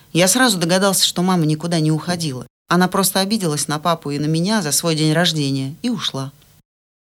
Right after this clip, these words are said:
Я прибежал домой и закричал: «Папа, я видел маму, она сидит в нашем сквере и разговаривает с незнакомой старухой».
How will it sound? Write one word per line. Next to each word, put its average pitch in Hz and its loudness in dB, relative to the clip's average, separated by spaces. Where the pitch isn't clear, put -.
Я 202 4
прибежал 233 2
домой 226 4
и - 2
закричал: 185 0
«Папа, 247 2
я 160 2
видел 247 2
маму, 214 6
она 202 6
сидит 240 2
в 185 2
нашем 220 4
сквере 269 2
и 175 2
разговаривает 196 4
с - 2
незнакомой 185 4
старухой». 180 2